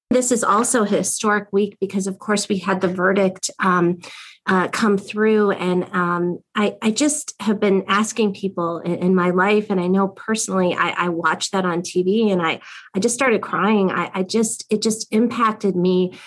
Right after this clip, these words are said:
how kind of happy I was, but how, how sad it is that it took us this long and, and wondering about that. So I don't know, Renee, if you might wanna just share a little bit about your, um, reaction to that or,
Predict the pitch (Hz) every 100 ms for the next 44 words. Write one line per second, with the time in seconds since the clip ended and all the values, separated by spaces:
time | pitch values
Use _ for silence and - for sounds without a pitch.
0 | - _ - - 208 196 190 156 - _
1 | _ _ _ - 277 254 214 208 233 254
2 | 226 214 202 202 196 196 190 - - 185
3 | - 202 202 202 196 185 175 185 165 180
4 | 175 - 214 190 - - - _ _ 196
5 | 190 - 185 180 180 156 139 170 180 175
6 | 185 180 196 185 180 175 170 180 170 170
7 | - 208 196 - - - 302 415 285 277
8 | 247 220 214 220 220 220 - - 240 220
9 | 202 208 - 208 214 208 208 202 190 185
10 | 180 180 - 185 190 190 185 - - _
11 | - 196 185 180 180 190 208 - 254 226
12 | 254 262 285 277 208 170